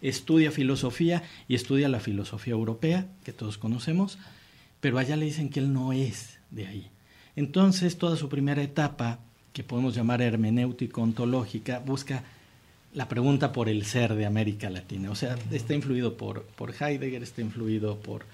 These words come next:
Speaker 1: por Paul Ricoeur, y ahí es como la primera gran influencia. Y bueno, después que, que está preguntándose por el ser,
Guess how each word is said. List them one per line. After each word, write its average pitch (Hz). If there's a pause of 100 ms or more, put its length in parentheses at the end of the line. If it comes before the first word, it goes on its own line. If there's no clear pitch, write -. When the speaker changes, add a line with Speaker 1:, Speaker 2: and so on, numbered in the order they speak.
(340)
Speaker 1:
por 107
Paul 117
Ricoeur, 160 (880)
y 139
ahí 165
es 170
como 135
la 120
primera 139
gran 127
influencia. 104 (1160)
Y 147
bueno, 123
después 160 (760)
que, 110
que 107
está 135
preguntándose 117
por 120
el 117
ser, 139